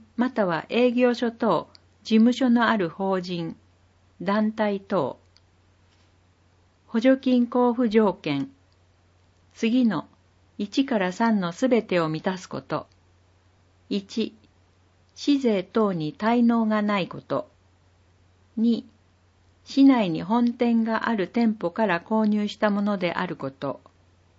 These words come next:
三、過去五年以内に本事業による補助金を受けていないこと。なお、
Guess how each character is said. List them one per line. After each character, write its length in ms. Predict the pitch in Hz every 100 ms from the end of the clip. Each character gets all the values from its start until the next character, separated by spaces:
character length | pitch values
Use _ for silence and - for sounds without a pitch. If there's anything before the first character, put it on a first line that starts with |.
| _ _ _ _ _ _ _ _ _ _ _
三、 440 | - 233 190 143 - _ _ _ _ -
過 140 | 269
去 240 | 269 170 -
五 140 | 185
年 420 | 220 254 254 - -
以 80 |
内 240 | 240 202 160
に 220 | 147 143 - _ _
本 340 | - 277 233 165
事 160 | 208
業 220 | 233 233
に 140 | 190 160
よ 140 | 156
る 200 | 151 165
補 140 | 170 190
助 200 | 240 240
金 280 | 240 233
を 120 | 220 -
受 260 | 240 -
け 60 | -
て 100 | 156
い 160 | 151
な 160 | 160 165
い 80 | 156
こ 160 | 156
と。 280 | 151 160 147 _ _ _ _ _ _ _ _ _ _ _ _ _ _ _ _ _
な 200 | 233 220
お、 120 | 151